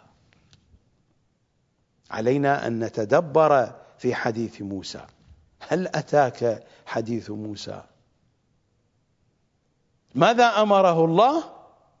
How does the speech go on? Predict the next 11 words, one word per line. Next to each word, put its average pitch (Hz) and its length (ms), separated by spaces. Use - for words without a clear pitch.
أن 147 180
يخلع 156 580
نعليه. 107 560
وماذا 170 760
سيكون 147 920
بعد 120 280
ذلك، 131 720
بعد 120 320
أن 123 240
يخلع 120 480
نعليه، 123 600